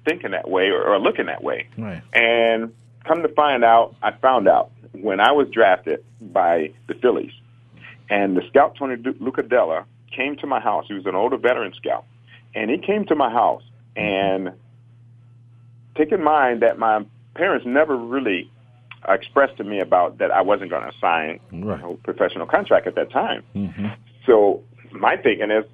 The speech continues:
Speaker 1: that's what's gonna happen. And now the scout is sitting there,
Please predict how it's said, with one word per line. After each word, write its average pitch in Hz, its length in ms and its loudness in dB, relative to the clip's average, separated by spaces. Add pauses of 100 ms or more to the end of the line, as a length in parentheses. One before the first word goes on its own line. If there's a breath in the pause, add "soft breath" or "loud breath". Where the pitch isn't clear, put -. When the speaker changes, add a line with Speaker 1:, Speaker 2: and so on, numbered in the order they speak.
(120)
Speaker 1:
that's 113 200 -2
what's 123 140 2
gonna 123 180 0
happen. 165 300 -2 (460)
And 120 500 2 (140)
now 127 300 0
the 135 100 -10
scout 170 280 0
is 160 140 2
sitting 127 240 0
there, 110 300 -2